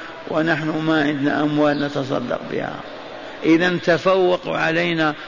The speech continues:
وفازوا وأصبحنا دونهم. فدلهم إذن صلى الله عليه وسلم على هذا التسبيح، يتفوقون إلا من قال مثله. قال: "تسبحون الله دبر كل صلاة ثلاثا وثلاثين،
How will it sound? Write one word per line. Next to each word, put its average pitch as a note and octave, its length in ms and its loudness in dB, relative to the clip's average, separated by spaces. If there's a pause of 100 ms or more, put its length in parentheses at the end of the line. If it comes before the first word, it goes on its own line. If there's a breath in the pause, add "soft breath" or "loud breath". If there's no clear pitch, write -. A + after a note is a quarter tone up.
(140 loud breath)
وفازوا D#3 800 2 (440)
وأصبحنا D#3 640 0
دونهم. C#3+ 420 2 (1400)
فدلهم F#3 920 4
إذن E3 260 0
صلى D#3 140 -8
الله D3 140 -10
عليه F#3+ 120 -2
وسلم E3+ 120 -2
على D3 240 2
هذا E3+ 240 4
التسبيح، C3 540 -4 (360 loud breath)
يتفوقون F#3 1040 4
إلا E3+ 360 0
من E3 160 0
قال D#3 440 2
مثله. A#2+ 320 -4 (380 loud breath)
قال: E3+ 420 2
"تسبحون D3+ 800 -4
الله D3+ 640 2 (400 loud breath)
دبر D3+ 540 4
كل D3 260 0
صلاة D3+ 360 4
ثلاثا D3+ 480 2
وثلاثين، D3 760 2